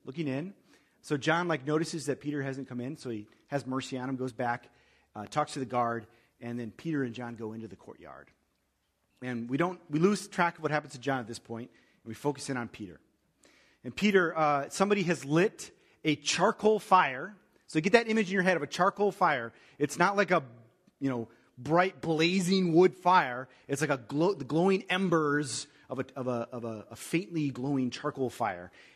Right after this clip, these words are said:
And it's cold out, and so all the people are kinda huddled around it.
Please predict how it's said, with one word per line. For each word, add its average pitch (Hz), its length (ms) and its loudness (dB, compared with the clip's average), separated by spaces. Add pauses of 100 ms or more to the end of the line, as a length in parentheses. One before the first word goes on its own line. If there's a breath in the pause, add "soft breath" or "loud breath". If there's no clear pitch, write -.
And 151 120 0
it's 147 120 -4
cold 254 320 4
out, 151 240 2
and 156 100 -12
so 170 100 2
all 165 160 4
the 208 60 4
people 180 240 -2
are 156 80 4
kinda 147 160 -2
huddled 208 260 0
around 196 300 2
it. 123 160 -4